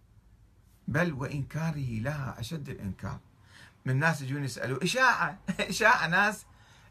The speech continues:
أشاعوها عليه." هو يقول: "لا أبدًا، ماكو شي، شي ما صاير أبدًا، ولا شفت الإمام ولا قال لي ولا كذا".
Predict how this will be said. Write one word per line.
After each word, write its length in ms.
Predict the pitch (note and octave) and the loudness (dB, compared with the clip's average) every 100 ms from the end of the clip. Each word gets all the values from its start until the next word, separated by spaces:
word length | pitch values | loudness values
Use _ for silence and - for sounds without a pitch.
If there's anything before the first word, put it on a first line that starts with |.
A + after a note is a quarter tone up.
| - | -2
أشاعوها 520 | E3 F3 F3 F3+ F#3 | 2 6 6 6 6
عليه." 500 | E3+ E3 F3 D3 D#3 - - | 6 4 2 0 -4 -10 -4
هو 280 | C#3+ G#3+ G#3+ | 0 4 4
يقول: 280 | G3+ F3+ E3+ | 4 4 4
"لا 160 | G#3+ | 4
أبدًا، 240 | A#3+ A#3+ A#3 | 2 0 2
ماكو 360 | A3 A#3 - | 2 0 -2
شي، 180 | G#3 G3 | -8 -8
شي 200 | G3 G3+ | -6 -2
ما 180 | E3+ G#3+ | 0 0
صاير 360 | A#3 G#3+ G3 | 2 2 2
أبدًا، 280 | F3+ F#3+ F#3 | 0 -2 0
ولا 260 | F#3 F#3+ G3+ | 2 2 2
شفت 240 | G3+ - | 0 -8
الإمام 380 | F3+ F#3 F#3+ F3 | -6 0 0 2
ولا 160 | F3+ F3+ | 2 2
قال 180 | F3 | 0
لي 120 | F#3+ F3+ | 0 2
ولا 220 | D#3+ C3+ | 2 0
كذا". 400 | B2+ A#2 B2 | -2 -2 -2